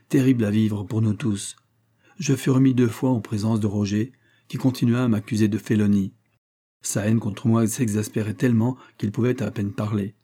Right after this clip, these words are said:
Pourtant, que pouvais-je faire pour lui ? Je n'allais plus chez madame Gardin que lorsqu'on me le demandait. Je comprenais que Gilberte partageait à mon égard les sentiments de Roger. Quant à sa mère, elle était froide,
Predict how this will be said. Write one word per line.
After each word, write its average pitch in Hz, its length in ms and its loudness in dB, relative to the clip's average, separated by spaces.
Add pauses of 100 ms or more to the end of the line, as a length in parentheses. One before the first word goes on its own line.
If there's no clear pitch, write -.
(380)
Pourtant, 110 440 -4 (160)
que - 80 0
pouvais-je 107 380 -2
faire 113 240 -6
pour 113 160 -4
lui ? 101 280 -4 (1300)
Je 147 120 0
n'allais 147 280 6
plus 165 200 -2
chez - 140 -4
madame 110 200 2
Gardin 113 440 2
que 131 120 -4
lorsqu'on 110 360 -2
me 110 120 4
le 104 80 2
demandait. 107 500 2 (260)
Je 117 140 -4
comprenais 123 480 0
que 113 100 -2
Gilberte 107 440 -2
partageait 110 460 -6
à 123 60 0
mon 107 120 0
égard 110 440 -2 (160)
les 123 100 -2
sentiments 113 480 0
de 104 80 -2
Roger. 101 420 -2 (380)
Quant 120 120 -2
à 117 120 -2
sa 113 180 -4
mère, 117 300 -2 (180)
elle - 80 -8
était - 240 -6
froide, 110 500 -4